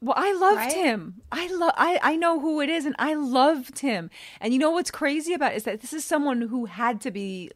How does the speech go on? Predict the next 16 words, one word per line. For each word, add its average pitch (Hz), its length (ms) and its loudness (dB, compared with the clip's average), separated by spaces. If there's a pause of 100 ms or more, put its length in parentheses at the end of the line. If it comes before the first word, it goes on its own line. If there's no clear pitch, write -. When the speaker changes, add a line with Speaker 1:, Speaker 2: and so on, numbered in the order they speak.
Speaker 1:
um, 180 240 -4
actually 190 760 -6 (420)
involved 214 600 -2
in 190 80 -12
the 175 60 -12
production. 233 500 -4
It 175 80 -10
wasn't 233 260 -6
like 233 300 -8
it 180 160 -12
was 185 160 -10
easy 226 380 -8
to 180 100 -10
skirt 208 320 -8
around 170 480 -6
him 127 400 -14